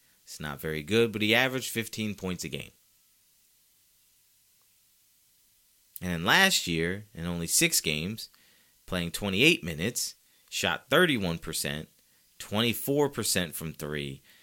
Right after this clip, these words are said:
and averaged eleven points. He had a really bad postseason. But for his career, he averages sixteen points a game in the playoffs, shooting thirty-nine percent.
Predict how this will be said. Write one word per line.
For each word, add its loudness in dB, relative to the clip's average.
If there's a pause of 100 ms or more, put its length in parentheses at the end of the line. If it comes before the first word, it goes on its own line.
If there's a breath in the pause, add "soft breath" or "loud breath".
(240 soft breath)
and -8
averaged -2
eleven -2
points. -10
He -6
had -2
a -6
really 0
bad -4
postseason. -6
But 0
for 4
his 6
career, 4
he 0
averages 0
sixteen -2
points -4
a -4
game 0
in -6
the -8
playoffs, -8 (560 soft breath)
shooting -2
thirty-nine 2
percent. -4